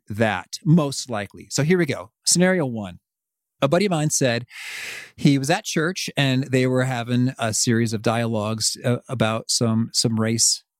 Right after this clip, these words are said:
issues to learn how to, to do better on these, these matters, pick up some skills, hear about perspectives.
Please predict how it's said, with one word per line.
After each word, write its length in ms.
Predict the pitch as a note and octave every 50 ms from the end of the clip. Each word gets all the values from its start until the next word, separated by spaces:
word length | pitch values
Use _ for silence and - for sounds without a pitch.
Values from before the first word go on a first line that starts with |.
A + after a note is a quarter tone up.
| _ _ -
issues 560 | F3+ G3 - - A#3 G#3+ A#3 C4+ C#4+ - - -
to 100 | - C#3
learn 220 | A#2 A#2 A#2 A#2
how 200 | A2+ A2+ A2+ A2+
to, 180 | A2 A2+ A2 A2
to 120 | - -
do 140 | G#2 A2 G2+
better 320 | G#2+ B2+ C3+ C3+ C#3 C3+ C3 - -
on 220 | A2+ G#2+ G#2 G2+
these, 320 | G#2 G2+ G2+ G2 G2+ - - -
these 180 | - G#2 F#2+ A#2+
matters, 540 | F3 G#3 A3+ A#3 A#3 A#3 A#3+ - - - _ _ _ _ _ _ _ _ _ _
pick 160 | - - - -
up 100 | A2 -
some 120 | - -
skills, 480 | - - G3+ G#3 G3+ G3+ G#3 - - - _ _
hear 100 | - A#2+
about 220 | A2 G2+ E2+ -
perspectives. 680 | - A2+ - - A#3 G#3+ - - - G2 F#2+ - - -